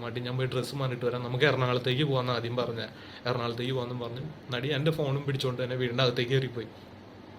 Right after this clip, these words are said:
ഇത് കഴിഞ്ഞ് ഏകദേശം ഒരു, ഏ, കൊ-, ഒരു അരമണിക്കൂർ മേലെ എടുത്തു വീട്ടിൽ നിന്ന് വര-, ഇറങ്ങാനായിട്ട്. രണ്ട് കളർ ബാഗ് ഉണ്ടായിരുന്നു, ഒരു ബ്ലാക്ക് കളർ ബാഗും ഒരു റെഡ് കളർ ബാഗും.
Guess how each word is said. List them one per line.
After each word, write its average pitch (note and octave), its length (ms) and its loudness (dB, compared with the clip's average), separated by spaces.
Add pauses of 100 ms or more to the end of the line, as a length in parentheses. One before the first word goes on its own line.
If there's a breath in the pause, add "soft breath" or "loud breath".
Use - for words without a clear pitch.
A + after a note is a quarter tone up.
(140)
ഇത് C#3+ 100 2
കഴിഞ്ഞ് C#3+ 200 4
ഏകദേശം B2+ 380 2
ഒരു, C#3 120 4 (500 soft breath)
ഏ, C3 80 4 (220)
കൊ-, D3 200 -2
ഒരു C#3 180 0
അരമണിക്കൂർ D3 480 4
മേലെ C3 300 2
എടുത്തു C3 180 0
വീട്ടിൽ B2 240 0
നിന്ന് B2+ 140 -2
വര-, - 200 0
ഇറങ്ങാനായിട്ട്. A#2+ 520 -2
രണ്ട് D3+ 240 2
കളർ D3 240 2
ബാഗ് B2+ 340 2
ഉണ്ടായിരുന്നു, A#2+ 320 -2
ഒരു C3+ 140 0
ബ്ലാക്ക് B2 300 0
കളർ C#3 200 2
ബാഗും B2+ 380 0
ഒരു C3+ 200 0
റെഡ് B2+ 260 0
കളർ B2+ 180 2
ബാഗും. A#2+ 320 -2